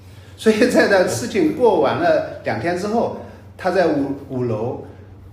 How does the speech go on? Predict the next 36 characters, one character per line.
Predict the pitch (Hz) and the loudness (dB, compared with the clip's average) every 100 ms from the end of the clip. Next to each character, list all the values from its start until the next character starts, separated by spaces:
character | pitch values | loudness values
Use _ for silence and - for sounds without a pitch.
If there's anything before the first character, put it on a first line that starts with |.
| - - | -20 -14
就 | 202 190 | -4 -2
不 | 156 - 214 | -2 -6 -10
知 | - | 0
道 | 269 226 | 4 4
是 | 190 - 156 | 2 -2 -4
失 | - - 139 | -4 -4 -4
足 | 139 117 131 - - | -4 -6 -8 -10 -6
还 | 127 | -4
是 | 139 - - | -2 -2 -4
自 | - | -6
己 | 92 110 | -10 -8
就 | 117 104 | -8 -8
跳 | - 156 | -8 -8
下 | 127 117 | -6 -6
来 | 101 101 | -8 -10
去 | - 117 | -8 -8
死 | 110 - - | -8 -10 -14
了。 | 87 - - - - - | -16 -18 -20 -20 -18 -6
就 | 196 | -2
因 | 220 | 0
为 | 226 190 - - - | 2 2 2 -4 2
也 | 160 226 | 6 6
有 | 185 | 6
可 | |
能 | 143 143 | 0 0
他 | 160 | 0
是， | 170 156 127 123 - | 0 0 -2 -4 -6
呃， | 135 117 110 - | -6 -4 -6 -4
趴 | 185 190 | 0 2
下 | 185 139 - - | 2 0 -4 -8
窗 | - 196 | -4 -2
口 | 196 - | -2 -4
上 | 131 | -2
喂 | 175 151 | -2 -2
鸽 | - 185 | -2 -4
子， | 185 107 | -4 -8